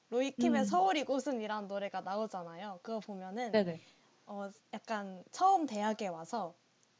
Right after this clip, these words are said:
Speaker 1: 상경을 한 거예요, 지방에서.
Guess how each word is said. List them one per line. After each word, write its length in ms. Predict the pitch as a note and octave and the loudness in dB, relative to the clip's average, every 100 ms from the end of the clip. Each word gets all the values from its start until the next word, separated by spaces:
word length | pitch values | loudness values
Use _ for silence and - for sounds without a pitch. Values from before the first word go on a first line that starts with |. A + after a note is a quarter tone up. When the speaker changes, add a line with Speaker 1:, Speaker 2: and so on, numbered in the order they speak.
| _ _ _ _ _ - | _ _ _ _ _ -14
Speaker 1:
상경을 500 | D4 D#4+ F4+ F4 C4 | -8 0 2 4 2
한 160 | B3 | 2
거예요, 200 | A#3+ F#3 | 0 0
지방에서. 960 | F3+ A3+ G#3+ G3+ F3 F3 F3 F#3+ F3 | -2 -2 0 0 -4 -4 -4 -2 -4